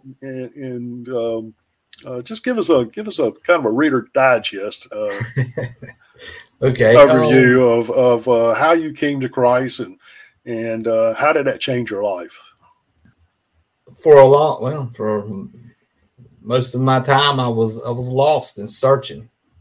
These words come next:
Speaker 2: searching for many different things. And some,
Speaker 1: Mm-hmm.
Speaker 2: I don't even think I was realized, I, I realized how much I was searching. And, um, as I was meeting my wife, she introduced me to her church family,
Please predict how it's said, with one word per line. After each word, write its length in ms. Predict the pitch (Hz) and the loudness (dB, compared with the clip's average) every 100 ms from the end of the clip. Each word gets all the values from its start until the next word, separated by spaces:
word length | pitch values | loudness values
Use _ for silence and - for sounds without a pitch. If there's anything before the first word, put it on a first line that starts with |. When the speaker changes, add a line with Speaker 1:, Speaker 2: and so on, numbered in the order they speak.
| _ _ | _ _
Speaker 2:
searching 680 | - 139 139 113 120 117 113 | 0 2 2 -2 -4 -4 -8
for 200 | - 107 104 | -14 -16 -14
many 400 | 110 113 139 156 | -10 -4 -2 -2
different 380 | 135 139 131 123 | -2 -2 -4 -6
things. 380 | 143 139 143 123 | -4 -2 -4 -6
And 120 | 117 | -6
some, 240 | 113 143 131 | -4 -6 -6
Speaker 1:
Mm-hmm. 320 | 120 107 110 | -12 -16 -2
Speaker 2:
I 40 | |
don't 100 | 151 | 2
even 160 | 165 156 | 4 2
think 160 | 160 151 | 0 2
I 60 | |
was 200 | 143 131 | 2 2
realized, 540 | 139 170 131 117 110 107 | 0 0 0 -2 -6 -6
I, 140 | 123 | -4
I 140 | 127 | -2
realized 600 | 135 156 160 131 123 117 | 0 4 4 2 -2 -6
how 160 | 127 120 | -4 -4
much 300 | 117 117 113 | -2 -4 -6
I 80 | 107 | -10
was 200 | 107 - | -10 -12
searching. 440 | 101 101 - 101 | -12 -14 -14 -16
And, 180 | 101 104 _ _ _ _ - _ | -14 -18 _ _ _ _ -20 _
um, 580 | 107 110 104 101 98 98 _ - - - | 0 0 0 -4 -8 -12 _ -20 -14 6
as 220 | 143 147 | 6 8
I 100 | 143 | 6
was 220 | 131 120 | 4 2
meeting 400 | 127 143 156 143 | 0 -2 -4 -2
my 160 | 120 113 | -2 -2
wife, 580 | 110 110 110 120 131 - _ _ _ _ _ | -2 -4 -4 -6 -10 -20 _ _ _ _ _
she 280 | - 139 139 | -10 -4 -2
introduced 640 | 139 127 123 131 131 - | 0 0 0 -2 -4 -8
me 560 | 127 127 127 123 120 117 - | -4 -2 0 -2 -4 -8 -12
to 320 | 139 156 139 | -10 -6 0
her 120 | 139 | 0
church 340 | 139 160 - | 2 0 0
family, 440 | - 104 101 92 | -8 -12 -14 -16